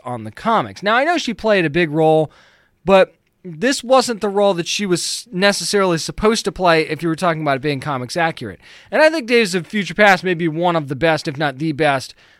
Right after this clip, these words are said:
of the X-Men movies that they've done so far. So if there was one mark against it, it was that Kitty Pryde didn't play the role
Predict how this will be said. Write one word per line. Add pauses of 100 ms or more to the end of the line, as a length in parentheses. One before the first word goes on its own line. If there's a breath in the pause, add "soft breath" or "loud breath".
(140 soft breath)
of
the
X-Men
movies
that
they've
done
so
far.
So (480 soft breath)
if
there
was
one
mark
against
it,
it
was
that
Kitty
Pryde
didn't
play
the
role